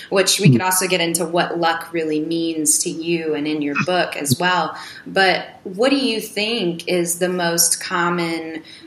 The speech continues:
Speaker 1: thing standing in their way of allowing good fortune into their lives?
Speaker 2: Okay. Well, most people's lives are a combination of good and bad luck, if you will.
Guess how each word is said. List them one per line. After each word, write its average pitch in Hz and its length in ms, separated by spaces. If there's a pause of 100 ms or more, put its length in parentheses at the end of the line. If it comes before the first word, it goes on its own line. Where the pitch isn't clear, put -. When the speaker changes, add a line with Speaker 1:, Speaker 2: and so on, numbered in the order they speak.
(140)
Speaker 1:
thing 185 380
standing 175 720
in 170 260
their 151 280
way 165 440
of 151 360
allowing 165 580
good 156 200
fortune 156 440
into 151 280
their 147 200
lives? - 760 (680)
Speaker 2:
Okay. 120 340 (500)
Well, 160 340 (240)
most 190 360
people's 135 320
lives 127 360
are 117 220
a 107 80
combination 127 800
of 113 160
good 117 180
and 113 140
bad 110 260
luck, 92 300
if 107 160
you 101 140
will. 98 280